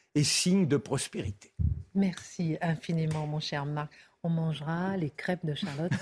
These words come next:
Speaker 2: avec vous.
Speaker 1: <laughs>
Speaker 2: Intelligence, culture et spiritualité. Merci beaucoup, euh, mon cher Marc. Oui, elles sont ici, hein, les petites crêpes. <laughs> J'ai dit que dans un instant, j'irais dévoiler,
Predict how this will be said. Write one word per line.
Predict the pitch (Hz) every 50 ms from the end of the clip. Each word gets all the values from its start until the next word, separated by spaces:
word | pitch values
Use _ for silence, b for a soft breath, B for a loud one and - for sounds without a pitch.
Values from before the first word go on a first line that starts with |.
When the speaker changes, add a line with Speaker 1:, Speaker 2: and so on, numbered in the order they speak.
| - -
Speaker 2:
avec | - 220 160 - - 220 196 160 147 - 208 226
vous. | 254 269 - 190 180
Speaker 1:
<laughs> | - - _
Speaker 2:
Intelligence, | 180 170 156 - 196 185 190 170 165 185 202 220 214 - - _
culture | - - 208 190 185 - - 202 214 220 214 220 _ _ _ _ _
et | 233
spiritualité. | 233 - _ 233 226 214 202 190 - 196 160 151 143 - - - _ B B B B B B _
Merci | 220 233 - - - - 220
beaucoup, | 202 214 208 208 - 196 170
euh, | 160 156 151 147
mon | 156 151
cher | 147 - - 156 151
Marc. | 156 151 156 156 - - b b b b b b b b _
Oui, | 170 170
elles | 156 139
sont | - - 170
ici, | 156 147 - - -
hein, | 147 151
les | - -
petites | - - - -
crêpes. | 160 170 185 - - - - 277 277 294 294 - - - - - - - - - -
<laughs> | -
J'ai | - 208
dit | 202 196 247
que | 214
dans | 226 208 190 196
un | 180
instant, | 165 160 - 190
j'irais | 180 156 160 151 151 156
dévoiler, | 143 151 147 147 156